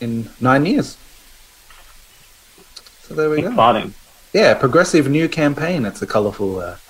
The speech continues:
Speaker 1: N I T V logo. Uh, sleek texture. Yeah, their programming's really good, actually.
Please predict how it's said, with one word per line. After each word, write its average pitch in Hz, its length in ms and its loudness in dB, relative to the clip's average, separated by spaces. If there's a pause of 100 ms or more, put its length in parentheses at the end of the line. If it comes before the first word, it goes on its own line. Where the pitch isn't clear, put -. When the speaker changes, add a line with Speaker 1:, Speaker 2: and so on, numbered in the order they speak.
(420)
Speaker 1:
N 110 120 -2
I 104 200 0 (240)
T 101 180 -8
V 127 240 -4
logo. 139 480 -2 (1160)
Uh, 90 460 -14 (760)
sleek - 440 -8
texture. 151 560 -4 (800)
Yeah, 285 140 0
their - 180 2
programming's 180 480 2
really 170 180 6
good, 160 140 4
actually. 101 400 -2